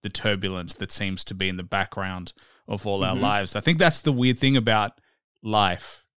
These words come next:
Speaker 1: is that
Speaker 2: Mm-hmm.
Speaker 1: there is so much that happens outside of your direct consciousness that
Speaker 2: Mm-hmm.
Speaker 1: you almost have no choice but to only control the very small circle that you operate within.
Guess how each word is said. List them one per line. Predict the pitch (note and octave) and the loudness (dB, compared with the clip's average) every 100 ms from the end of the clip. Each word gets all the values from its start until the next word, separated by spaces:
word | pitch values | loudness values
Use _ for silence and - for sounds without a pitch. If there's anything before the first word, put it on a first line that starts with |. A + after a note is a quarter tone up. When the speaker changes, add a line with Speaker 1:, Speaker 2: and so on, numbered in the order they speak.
| _ | _
Speaker 1:
is | B2 G#2+ G2+ | 0 0 2
that | G#2+ G2 B2+ | 0 2 0
Speaker 2:
Mm-hmm. | C#3+ D3+ - _ | 0 -2 -8 _
Speaker 1:
there | A#2 A#2 | 0 2
is | A2 | 2
so | - D#3+ | 6 6
much | D#3 C3+ A#2+ | 8 6 4
that | - A#2 | 0 0
happens | - A2+ - G#2 F2+ F2 - - _ - | 2 2 2 -4 -4 -4 -4 -6 _ -2
outside | A2 - - A#2 G#2+ G#2+ | -2 0 0 4 4 4
of | G2+ F#2 | 0 -2
your | G2+ G2 F#2+ F2+ - A#2 | -2 0 -2 -6 -10 -6
direct | G#2+ F#2+ G2+ G2 - - _ _ _ - | -6 -2 -2 -4 -6 -12 _ _ _ -16
consciousness | - A2+ G2+ - - F#2 F2+ - - - _ _ _ _ _ - | -2 -2 -2 -4 -4 -6 -6 -8 -8 -12 _ _ _ _ _ -6
that | G2+ G#2 | -4 -2
Speaker 2:
Mm-hmm. | B2+ C#3+ _ _ _ _ _ A2+ | -4 -6 _ _ _ _ _ -2
Speaker 1:
you | G#2+ A#2 | 2 4
almost | C3+ C3+ A2+ G#2+ - - | 4 4 2 0 -4 -8
have | - G#2+ G2+ | -2 0 0
no | G2+ G2+ | -2 -2
choice | F#2+ - A2 G2 - | -4 -4 -2 -2 -6
but | - F2 - | -8 -10 -8
to | - G2 F#2 F2+ - _ _ _ _ | -8 -6 -6 -8 -14 _ _ _ _
only | G2+ G2+ G2+ | -4 0 -2
control | F#2+ G2+ - G2+ F#2+ | -2 -6 -4 -2 -2
the | F#2+ | -2
very | G#2 G#2 G#2 | -2 -2 -2
small | A2+ G2 | -2 -4
circle | F#2 A2+ G#2 - F#2+ | -2 0 0 -2 -8
that | F#2 F2 | -8 -8
you | G#2+ G2+ F#2 | -6 -4 -2
operate | F#2+ - G2 F2 | -4 -4 -6 -6
within. | F2 E2+ - | -10 -12 -12